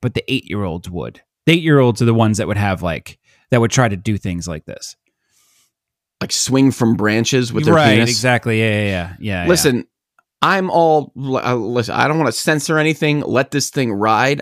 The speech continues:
Speaker 2: I'm not protesting this thing. Let
Speaker 1: Sure.
Speaker 2: it ride. I don't
Speaker 1: Yeah, of course.
Speaker 2: care. Um, you know, let the market sort it out, and whatever happens, happens.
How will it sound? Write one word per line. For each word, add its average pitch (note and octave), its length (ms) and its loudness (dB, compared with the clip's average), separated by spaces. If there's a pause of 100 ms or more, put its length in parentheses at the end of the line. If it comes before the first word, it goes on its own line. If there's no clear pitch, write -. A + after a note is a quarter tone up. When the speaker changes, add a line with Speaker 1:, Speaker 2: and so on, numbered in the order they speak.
(100)
Speaker 2:
I'm D3 180 2
not D#3+ 220 0
protesting A#2+ 720 0
this G#2 220 -4
thing. A2 340 -2
Let A2+ 220 -4
Speaker 1:
Sure. G#2+ 60 4
Speaker 2:
it - 100 -2
ride. G2+ 420 0 (100)
I B2 140 0
don't E3 120 4
Speaker 1:
Yeah, - 100 2
of G#2+ 80 -4
course. - 180 -2
Speaker 2:
care. A2+ 140 -4 (560)
Um, A2+ 500 2
you C#3 140 2
know, A2+ 80 2
let A#2+ 200 0
the B2+ 60 -2
market B2 380 0
sort G#2 320 -2
it G2 80 0
out, A2 180 -2
and G2 100 -6
whatever A2 260 0
happens, A2 300 -2
happens. A#2+ 380 -2